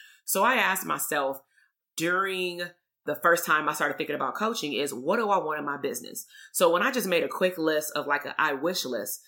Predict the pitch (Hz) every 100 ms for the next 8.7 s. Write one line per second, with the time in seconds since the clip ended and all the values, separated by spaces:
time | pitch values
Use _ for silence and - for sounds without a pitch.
0 | - _ - 208 247 247 233 185 165 175
1 | 185 160 160 - 143 143 - 208 220 214
2 | 208 - - 160 180 202 196 190 - 175
3 | 151 - 151 151 - _ _ - 131 156
4 | 170 214 - - 147 156 - 175 165 139
5 | 147 175 185 151 165 151 160 156 156 165
6 | 160 147 147 143 143 151 - _ - 160
7 | 123 143 214 - - - - 160 151 143
8 | - - 151 185 127 135